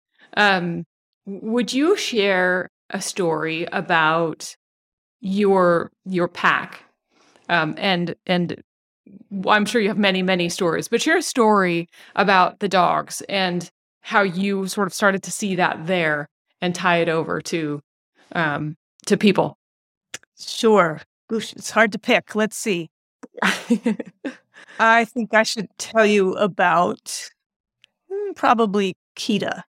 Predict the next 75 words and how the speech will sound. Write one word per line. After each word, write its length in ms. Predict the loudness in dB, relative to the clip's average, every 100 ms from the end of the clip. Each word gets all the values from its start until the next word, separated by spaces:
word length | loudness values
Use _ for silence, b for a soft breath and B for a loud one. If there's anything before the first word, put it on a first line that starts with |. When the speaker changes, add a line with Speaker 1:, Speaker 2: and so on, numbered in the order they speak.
| _
Speaker 2:
think 160 | -10 -4
we 100 | -2
can 140 | 2
all 160 | 4 4
relate 320 | 4 0 -2 -4
to 100 | -10
Kita. 460 | -6 -4 -4 -8 -14 _ _ B B B B B
He 160 | 2
was 180 | 6 6
a 80 | 4
dog 340 | 6 6 6
that 140 | 2 -2
came 260 | 2 2
to 140 | 4 4
Speaker 1:
Cool. 80 | 6
Speaker 2:
us 460 | 4 2 -6 -8 _
through 420 | -6 0 2 0 -2
many, 680 | 0 2 2 0 -2 -6 -12
um, 640 | -8 2 4 4 0 -6 -10 _ -4
he 100 | 0
had 120 | 0
many 220 | 2 2
homes 360 | 2 2 2 0
before 320 | -2 0 0
he 60 | 0
came 260 | 0 -2
to 180 | 0 4
us, 280 | 4 4 0
and 80 | -4
we 80 | -2
got 220 | 0 -2
a 40 |
phone 280 | -2 -2 -2
call 280 | -2 -2 -2
that's 200 | -4 -4
not 200 | -2 0
unusual. 640 | 4 4 4 2 2 0 _ _ _ B B
Someone 360 | B -2 0 0
will 100 | -2
call 240 | 2 2
if 100 | 4
you 60 | 2
have 80 | 2
a 40 |
dog 280 | 4 4 4
team 260 | 0 -4 -4
and 180 | -4 -2
say, 220 | 2 2
"You 140 | 4
know, 220 | 6 6 6
he 140 | 2
seems 260 | 0 -2 2
to 100 | 4
love 180 | 4 2
to 120 | 2
run, 400 | 4 6 4 0
and 140 | -2
we're 100 | -2
thinking 360 | -2 -4 -2 -4
he'd 140 | -4
make 180 | -2 -2
a 60 | 0
great 220 | 4 4
addition 340 | 4 2 0
to 120 | -2 -2
your 100 | -2
team, 400 | 0 2 2 2
and 100 | 4
we 80 |
were 60 | 4
hoping 260 | 2 0 0
you'd 180 | -2 -4
come 180 | -2 0
get 180 | 2
him 280 | 2 2 0